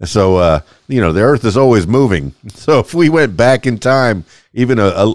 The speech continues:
just for a little bit, even a short, a day or two, we'd be, we'd be lost in space.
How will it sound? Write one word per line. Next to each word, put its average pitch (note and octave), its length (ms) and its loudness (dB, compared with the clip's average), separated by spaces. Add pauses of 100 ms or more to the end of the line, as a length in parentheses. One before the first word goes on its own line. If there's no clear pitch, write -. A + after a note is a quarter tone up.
just D#3 240 -2
for B2+ 180 0
a G#2 80 2
little D#3+ 360 2
bit, E2+ 300 -2 (200)
even E3+ 340 -6
a C#3 80 0
short, F3 380 -2 (100)
a A#2+ 120 -6
day A#2+ 520 0
or F2 100 -4
two, E3 540 0 (540)
we'd G2+ 160 -6
be, F#2 460 -2
we'd G2+ 220 -6
be G#2 120 -2
lost G#2 480 -2
in A2 160 -2
space. - 580 -6